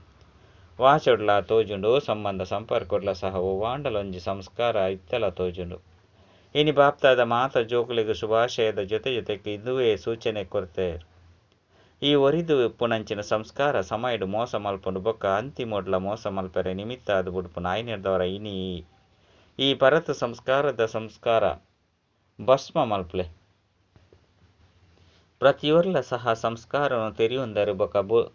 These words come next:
ಬುರ್ಬುರೆಗ್ಲ ಇಚ್ಛೆ ಮಲ್ಪರ ಐತೊಟ್ಟಿಗೆ ಬೇಜಾರೆಲ್ಲ ಉಂಡು ಅಂಡ ಸದಾ ಕಾಲಗೂ ಅದು ಪರಿವರ್ತನೆ ಮಲ್ತೊನ್ನೆಟ್ಟು ತೀವ್ರ ಪುರುಷಾರ್ಥಿ ಆದಿಜ್ಜೇರು.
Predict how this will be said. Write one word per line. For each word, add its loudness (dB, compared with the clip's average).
ಬುರ್ಬುರೆಗ್ಲ 0
ಇಚ್ಛೆ 0
ಮಲ್ಪರ 0
ಐತೊಟ್ಟಿಗೆ 0
ಬೇಜಾರೆಲ್ಲ 0
ಉಂಡು 0
ಅಂಡ 0
ಸದಾ -2
ಕಾಲಗೂ 0
ಅದು -2
ಪರಿವರ್ತನೆ -4
ಮಲ್ತೊನ್ನೆಟ್ಟು -4
ತೀವ್ರ -2
ಪುರುಷಾರ್ಥಿ -4
ಆದಿಜ್ಜೇರು. -4